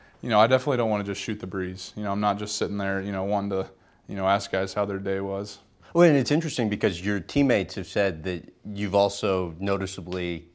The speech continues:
Speaker 2: gotten better with that. Like, you'll hear <laughs> things more that they
Speaker 1: Yeah,
Speaker 2: say to you
Speaker 1: yeah.
Speaker 2: now than was the case, you know, even a year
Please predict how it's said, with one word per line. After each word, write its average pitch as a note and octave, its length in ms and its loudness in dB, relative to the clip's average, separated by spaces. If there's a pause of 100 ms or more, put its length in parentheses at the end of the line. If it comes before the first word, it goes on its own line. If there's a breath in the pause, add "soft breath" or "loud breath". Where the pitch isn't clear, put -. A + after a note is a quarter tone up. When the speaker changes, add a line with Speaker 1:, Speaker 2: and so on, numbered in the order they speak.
(160)
Speaker 2:
gotten F2+ 340 -2
better F2+ 300 -4
with E2+ 180 -10
that. F2 240 0
Like, F2+ 280 -2 (320 loud breath)
you'll G2 480 -2 (100)
hear A2 440 0
<laughs> - 120 -4
things B2+ 300 -2
more B2 260 4
that C#3 260 2
they G2 260 4
Speaker 1:
Yeah, G#2 360 4
Speaker 2:
say A#2 220 8
to A#2 80 2
you A2+ 120 4
Speaker 1:
yeah. G#2+ 40 6
Speaker 2:
now G2 220 6
than F#2+ 520 -2
was F#2 220 -4
the F#2+ 100 -6
case, F#2 500 -4
you G2 80 -6
know, F2+ 100 -2
even F2+ 260 -6
a F2 60 -6
year F2 520 -4